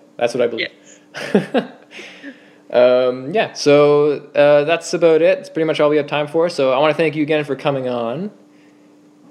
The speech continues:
Speaker 2: Yeah, no problem.
Speaker 1: Um, where can the people find you? And, uh, if you have anything interesting to plug, uh, go ahead.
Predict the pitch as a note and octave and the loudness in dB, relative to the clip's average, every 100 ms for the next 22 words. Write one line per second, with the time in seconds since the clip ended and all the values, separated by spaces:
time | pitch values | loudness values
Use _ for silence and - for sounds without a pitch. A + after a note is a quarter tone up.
0 | _ - C#4 F3+ F3+ - - D2+ C#2 - | _ 0 0 0 -8 -8 -8 -10 -14 -18
1 | _ A#2 A2+ A2 A2 A2 A2 - _ _ | _ 0 2 0 -2 -6 -10 -16 _ _
2 | _ - C#3+ D3 C3+ C#3+ C3+ A#2+ B2+ B2 | _ 0 2 2 -2 -4 -6 -4 -2 -2
3 | A#2 A#2+ A2+ A#2 A2+ A2+ A2+ A2 A2 A2 | -4 -2 -2 -2 -4 -4 -2 -2 -2 -6
4 | - A#2 B2+ B2 A#2+ A#2+ B2 A#2 A#2 A#2 | -10 -2 0 0 -2 -6 -6 -6 -6 -8
5 | B2 A#2 - A2+ A#2+ B2 A#2 A#2 - B2 | -6 -6 -4 -2 -2 -4 -6 -6 -4 -4
6 | A#2+ B2+ - | -4 -6 -14